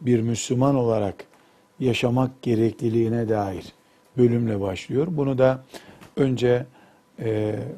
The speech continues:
Kur'an-ı Kerim'e sarılmanın önemini anlatan ayetlerle başlatmıştı. Daha sonra da hadis-i şerifler zikrederek o hadislerden bir Müslümanın kafa yapısının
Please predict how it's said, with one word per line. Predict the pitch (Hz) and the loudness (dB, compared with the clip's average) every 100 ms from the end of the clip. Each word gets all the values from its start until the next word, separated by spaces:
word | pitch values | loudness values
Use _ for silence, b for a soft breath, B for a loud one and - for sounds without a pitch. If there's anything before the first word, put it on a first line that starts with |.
| - | -12
Kur'an-ı | - 143 127 123 123 | -6 0 2 2 2
Kerim'e | 123 117 120 123 127 b b _ | 2 4 2 0 -4 b b _
sarılmanın | - 127 120 123 123 123 135 | -2 0 2 2 0 0 -2
önemini | 127 123 120 123 | -2 0 0 0
anlatan | 120 117 113 120 135 190 | 0 0 -2 -2 -4 2
ayetlerle | 131 127 123 - 120 117 | 4 4 2 0 0 2
başlatmıştı. | 104 95 - 120 - 107 147 | -2 -6 -8 -14 -14 -12 -4
Daha | 135 139 | 0 0
sonra | 131 131 120 117 | -2 -2 -2 0
da | 117 123 b b b b | -2 -4 b b b b
hadis-i | 127 127 131 131 | 0 2 0 -4
şerifler | 120 131 120 123 127 | 0 2 2 2 0
zikrederek | 113 117 131 113 104 113 139 - B B B B B 156 | 0 -2 0 2 2 0 -2 -8 B B B B B 4
o | 139 | 6
hadislerden | 127 120 104 120 107 117 143 - b b _ | 6 2 0 2 2 0 -2 -6 b b _
bir | 170 143 | 0 2
Müslümanın | 139 131 151 135 151 151 | 0 0 0 2 4 4
kafa | 147 135 151 | 2 4 4
yapısının | 131 127 110 - 104 151 | 4 2 -8 -4 -4 -4